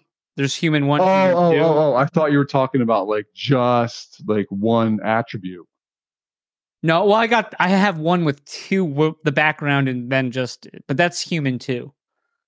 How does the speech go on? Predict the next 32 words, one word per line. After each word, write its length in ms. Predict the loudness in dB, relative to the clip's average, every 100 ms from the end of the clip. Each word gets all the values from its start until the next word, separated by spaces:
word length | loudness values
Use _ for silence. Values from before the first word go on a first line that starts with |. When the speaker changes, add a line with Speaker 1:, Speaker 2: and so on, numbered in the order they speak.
| _ -12
Speaker 1:
attribute. 360 | -12 -12 -2
Speaker 2:
Gotcha. 580 | 0 2 2 -2 -6 -2
Okay. 280 | -2 0 -4
Speaker 1:
Yep. 140 | -2 0
Speaker 2:
Hu-, 140 | 2
oh, 160 | 2 2
the 220 | 2 2
actual 360 | 2 -2 -2 -4
human 580 | 0 0 2 0 0
one 300 | 0 -2 -2
attribute. 460 | -4 -6 -6 -10 -12 _
Got 240 | -4 -2 0
it. 20 |
Speaker 1:
Right, 240 | 0 -2 -10 -6
right, 220 | -4 -4
right, 180 | -6 -8
right. 220 | -10 -12 _
So, 300 | -10 -2 0
I 60 | 2
mean, 180 | 2 2
if, 160 | 0 -4
if 160 | -4 0
you 100 | 2
know, 140 | 4
you 180 | 2 2
know, 300 | 0 -2 -4
but, 280 | -4 -4 -4 _ _ _ _ _ _ -6
um, 560 | 0 2 0 -2 -8
but 140 | -2 0
yeah, 160 | 2
it's 140 | 0 2
a, 180 | 0